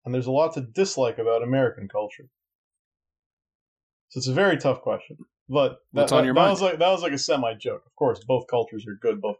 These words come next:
Speaker 1: cultures are bad. Uh, but my favorite thing about Russian culture has got to be the attitude of the people to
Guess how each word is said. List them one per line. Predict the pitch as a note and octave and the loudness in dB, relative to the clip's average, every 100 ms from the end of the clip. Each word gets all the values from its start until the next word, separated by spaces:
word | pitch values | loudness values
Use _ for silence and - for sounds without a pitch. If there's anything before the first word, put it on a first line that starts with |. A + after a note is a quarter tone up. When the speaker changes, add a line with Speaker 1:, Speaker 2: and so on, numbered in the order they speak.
| - | -4
Speaker 1:
cultures | - - G2+ | -4 -6 -10
are | F#2+ | -4
bad. | G#2+ G2+ - _ _ _ _ _ _ _ | 0 0 -2 _ _ _ _ _ _ _
Uh, | C3+ C3 C3 A2 A#2 | 2 4 4 2 0
but | C#3 C#3 C#3+ | 0 0 0
my | C3+ C#3 C#3 C3 | 2 4 2 -2
favorite | - G3 B3+ G3+ D3+ - | -2 0 2 2 -2 0
thing | C3+ B2 A#2+ - | 0 0 -2 -6
about | A#2+ B2 A#2 A#2 | -2 2 2 2
Russian | C#3 - A#2 - | 0 -2 -12 -6
culture | A#2 - A#2 A2 - _ _ _ _ _ _ - | -4 -4 -2 -4 -4 _ _ _ _ _ _ -10
has | A#2+ B2 G#2+ | -2 0 -2
got | G#2+ D3 E3+ - | -2 2 2 0
to | D3+ | -10
be | B2 B2+ B2 B2 A#2+ A#2 A2+ - _ | -6 -2 -2 -2 -4 -4 -8 -12 _
the | A#2+ A#2 A#2 A2+ - - | -8 -4 -4 -4 -6 0
attitude | C3 B2+ C3 C3 B2 A2+ - A#2+ | 0 0 -2 -4 -2 -4 -6 -2
of | A2 | -2
the | G#2 | -4
people | - C3 C3 A#2+ A2+ - A#2+ | -6 -4 -4 -6 -8 -12 -10
to | A2+ A2 A2 | -8 -6 -6